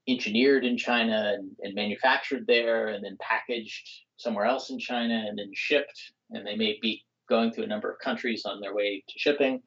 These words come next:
And then they're sold wherever they're sold, whether that's in the U S or Europe or, you know, Japan. Uh, and every one of these countries it passes through has its own set of rules and laws for intellectual property.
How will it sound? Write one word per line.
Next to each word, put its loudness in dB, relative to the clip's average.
And 4
then 4
they're 2
sold 2
wherever 0
they're -2
sold, 2
whether -12
that's -4
in -8
the -10
U 2
S 2
or -14
Europe 0
or, -2
you -2
know, -2
Japan. 2
Uh, 6
and 2
every 4
one 6
of 2
these -4
countries -4
it -4
passes -2
through -6
has -2
its 2
own 4
set 2
of -6
rules 2
and -2
laws 6
for -6
intellectual -6
property. -6